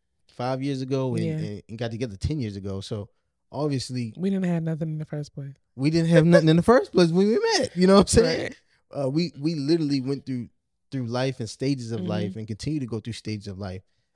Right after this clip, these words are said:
Speaker 1: uh, together. But what I more so was, was really just thinking about who, who, who can be the mother of my children? Who would I, who would I trust to raise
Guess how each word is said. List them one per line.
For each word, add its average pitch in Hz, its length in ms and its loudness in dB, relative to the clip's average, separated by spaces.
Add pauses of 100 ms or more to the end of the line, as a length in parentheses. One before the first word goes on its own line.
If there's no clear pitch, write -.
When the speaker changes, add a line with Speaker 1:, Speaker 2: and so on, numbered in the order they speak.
(120)
Speaker 1:
uh, 107 160 -10
together. 107 580 -8
But 98 320 -10 (680)
what 113 160 -10
I 135 100 -10
more 135 200 -8
so 120 220 -6
was, 101 280 -12 (140)
was 98 200 -14
really 135 280 -4
just 110 220 -10
thinking 110 280 -8
about 95 400 -12
who, 143 220 -8 (240)
who, 143 440 -6 (840)
who 156 120 -12
can 147 180 -10
be 131 100 -4
the 117 120 -6
mother 107 600 -6 (460)
of 117 100 -10
my 113 160 -8
children? 185 520 -10 (140)
Who 151 120 -2
would 165 180 -6
I, 120 160 -10 (140)
who 175 80 -8
would 170 160 -12
I 127 100 -10
trust 127 600 -6 (560)
to 127 220 -4
raise 110 800 -4